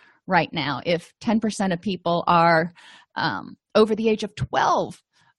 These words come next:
are on antidepressants? Effective treatment outreach in many instances is often stymied by a com-, combination of stigmatization of mental illness.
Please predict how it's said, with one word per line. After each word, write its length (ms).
are 140
on 140
antidepressants? 1000
Effective 520
treatment 420
outreach 460
in 140
many 280
instances 840
is 160
often 340
stymied 680
by 120
a 60
com-, 300
combination 580
of 100
stigmatization 1120
of 180
mental 380
illness. 460